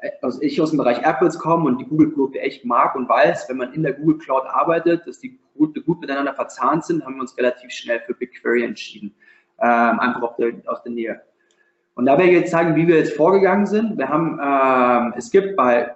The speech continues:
Google BigQuery gibt's einen Data Transfer Service für AdWords.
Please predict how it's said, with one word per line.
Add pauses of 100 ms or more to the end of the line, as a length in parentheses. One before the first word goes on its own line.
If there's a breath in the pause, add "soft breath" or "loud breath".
Google
BigQuery (200)
gibt's
einen
Data
Transfer
Service
für
AdWords.